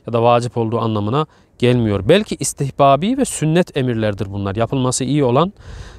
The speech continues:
sünnet kabilinden olan şeylerdir. Hem şartlara bağlıdır hem de herkes için her vakit değildir. Hem de "La ruhbaniyete fil İslam", İslam'da, e,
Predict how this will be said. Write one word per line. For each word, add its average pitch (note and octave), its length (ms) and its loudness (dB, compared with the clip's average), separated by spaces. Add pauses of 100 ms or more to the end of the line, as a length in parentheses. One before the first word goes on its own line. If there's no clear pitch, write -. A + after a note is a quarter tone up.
sünnet - 580 0 (100)
kabilinden B2 480 0
olan A#2+ 220 0
şeylerdir. G2+ 480 -4
Hem D#3 260 2 (260)
şartlara C#3 560 0
bağlıdır B2+ 420 2
hem D#3 180 0
de C3+ 80 -2
herkes D3 300 2
için C#3 220 -4
her C#3 180 0
vakit B2 300 0 (340)
değildir. B2 600 4 (520)
Hem F#3 300 4
de B2 180 4 (880)
"La D#3 180 6
ruhbaniyete D#3 840 0
fil D3 220 -6
İslam", C3+ 400 -2
İslam'da, D3+ 500 0
e, - 40 -4